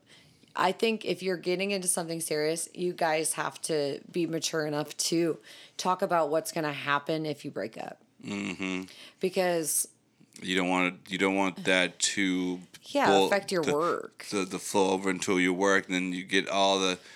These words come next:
Speaker 2: work into it, then your boss has to come in and, like, s-, split you up for fighting. I mean,
Speaker 1: Yeah.
Speaker 2: or, I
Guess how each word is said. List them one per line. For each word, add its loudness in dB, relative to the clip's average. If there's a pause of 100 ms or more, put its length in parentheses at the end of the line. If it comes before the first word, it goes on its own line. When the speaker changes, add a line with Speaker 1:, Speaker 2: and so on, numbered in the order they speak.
(480)
Speaker 2:
work 6
into 2
it, 4
then -2
your -2
boss 4
has -2
to -6
come -2
in -2
and, -4
like, -2
s-, -16 (500)
split 0
you 6
up 4
for 0
fighting. 8
I 0
mean, 0
Speaker 1:
Yeah. -4
Speaker 2:
or, 0
I -2